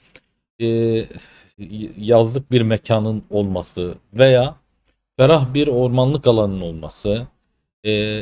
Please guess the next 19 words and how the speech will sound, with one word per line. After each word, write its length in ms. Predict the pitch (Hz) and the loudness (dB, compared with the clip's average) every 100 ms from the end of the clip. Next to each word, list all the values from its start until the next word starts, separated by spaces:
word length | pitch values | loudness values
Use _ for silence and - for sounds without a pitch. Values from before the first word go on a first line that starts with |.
| 110 | -6
ekip 360 | 123 - - | -6 -6 -8
biçebileceğiniz, 920 | 127 - 123 113 110 - 98 85 80 | -4 2 2 2 0 0 -4 -4 -8
içerisinde 580 | 107 - 123 110 131 127 | -10 -4 -2 -2 -2 2
rahatlıkla 480 | 123 120 117 123 123 | 2 0 -4 -6 -4
oturabileceğiniz, 800 | 117 110 110 92 87 87 82 78 | -4 -2 -2 -2 -4 -6 -6 -4
ayağınızı 500 | 101 127 131 135 143 | 0 2 2 0 -2
toprağa 440 | 143 135 131 135 | -4 -2 2 4
basabileceğiniz 880 | 127 123 113 98 95 90 85 123 139 _ _ _ _ _ - | 2 0 -2 -2 -4 -4 -8 -8 -12 _ _ _ _ _ -4
yerin 300 | 127 143 160 | 2 4 4
olmasını 540 | 131 117 107 - 110 | 0 0 -2 -2 -4
hayal 480 | 139 120 113 120 139 139 | -4 0 2 2 0 -4
ediyorsunuz 680 | 110 107 117 107 - 117 131 | -4 -2 -2 -4 -6 -8 -8
biliyorum. 500 | 110 107 104 87 120 - _ _ _ _ - | -8 -4 -2 -2 -8 -14 _ _ _ _ -10
Ee, 320 | 101 101 104 | -8 -8 -6
bunun 220 | 156 156 | -4 -2
için 320 | 135 - 110 | -2 -2 -2
de 200 | 117 151 | 0 0
araştırmalar 800 | - 123 135 131 131 123 120 143 | 0 0 0 0 -2 -2 0 0
içerisindesiniz. 1080 | 135 - 120 101 117 107 104 - 85 101 - | -2 -2 -2 -2 -4 -2 -2 -4 -10 -10 -14